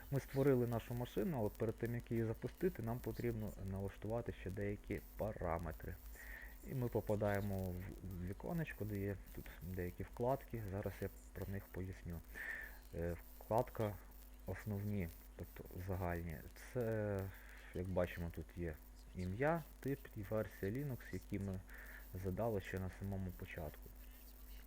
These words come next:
Е, ці вкладки нам зараз не потрібні, е, там нічого міняти не треба, про них ми пізніше поговоримо,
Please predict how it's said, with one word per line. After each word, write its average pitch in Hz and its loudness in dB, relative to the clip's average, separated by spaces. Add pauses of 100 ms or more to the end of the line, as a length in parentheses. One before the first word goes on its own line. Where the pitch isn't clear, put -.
(340)
Е, 90 2 (200)
ці 120 -4
вкладки - 0
нам 98 0
зараз 95 0
не 95 0
потрібні, 123 -2
е, - -6
там 92 0
нічого 90 0
міняти 90 0
не 85 0
треба, 107 0 (540)
про - -4
них 92 -2
ми 92 0 (360)
пізніше 92 0
поговоримо, 92 2